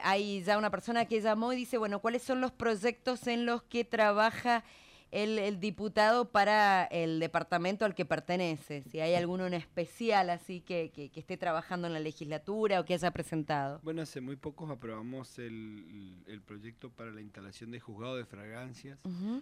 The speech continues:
Speaker 2: no solo de General Alvear, sino también del
Speaker 1: De,
Speaker 2: sur de la
Speaker 1: claro.
Speaker 2: provincia, porque recordemos que en el sur de la provincia nosotros tenemos otro código
Speaker 1: Ujú.
Speaker 2: distinto,
Speaker 1: Está dividido,
Speaker 2: eh, claro,
Speaker 1: claro.
Speaker 2: tenemos el código viejo del procesal penal,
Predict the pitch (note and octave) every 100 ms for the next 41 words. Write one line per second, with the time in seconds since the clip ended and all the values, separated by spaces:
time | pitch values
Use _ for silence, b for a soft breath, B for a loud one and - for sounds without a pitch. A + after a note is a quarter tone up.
0 | - B2+ C3 - C3+ C3+ C#3 C#3+ C#3 C3+
1 | B2 A2+ A2+ A2 A#2+ A#2+ A#2+ C3 C#3 A#2+
2 | A2+ A#2 A2+ A#2 A2 B2 A2+ A2 G2+ D3
3 | C3+ A2+ G#2 F3 D3+ D3 G2+ - G2+ A2
4 | G2+ A2 G#2 A2 B2 C3 - A#2+ A2+ A2
5 | - B2 B2+ B2+ B2 C3 C3+ C#3+ B2 A2
6 | G#2+ B2+ A#2+ B2 A#2+ - A2+ B2+ - A#2+
7 | D#3 D3 F3+ F#3 A3 B B B - B2
8 | A2+ C#3+ F3 F3 F3 F#3 E3 C#3+ C3+ B2+
9 | B2 F3 C#3+ A2 A2+ C3+ C#3+ B2+ D#3 D#3
10 | D3+ C#3+ D#3 E3 - E3+ F3+ b b -
11 | B2 A2 A#2+ A#2 - B2+ B2 C#3+ D#3 E3
12 | G3+